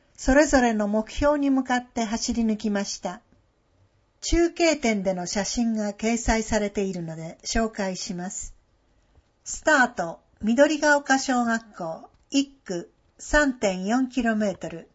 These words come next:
たすきをかけた各チームのランナーが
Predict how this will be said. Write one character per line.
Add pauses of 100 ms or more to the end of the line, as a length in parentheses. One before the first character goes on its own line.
(1040)
た
す
き
を
か
け
た
各
チ
ー
ム
の
ラ
ン
ナ
ー
が